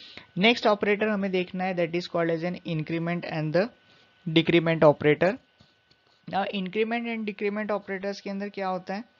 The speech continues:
तो C plus plus has two u-, unary operators called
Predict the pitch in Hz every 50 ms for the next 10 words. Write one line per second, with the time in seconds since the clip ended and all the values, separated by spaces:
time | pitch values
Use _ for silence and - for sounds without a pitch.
0 | _ _ _ _ _ _ _ _ _ - 185 190 196 196 202 208 - - _ _
1 | _ _ _ _ _ _ _ _ _ _ _ _ _ _ _ - - - 226 226
2 | 220 233 226 240 233 - 233 233 233 226 220 208 190 - - - - _ - -
3 | 220 226 240 240 - - _ - 190 180 185 190 190 190 - - _ _ _ _
4 | - 175 185 196 202 202 208 220 214 233 226 - - 180 175 - - 185 180 180
5 | 175 - 190 190 202 202 - - - _ _ _ _ _ _ _ _ _ _ _
6 | _ _ _ _ _ _ _ _ _ - 180 185 180 175 180 196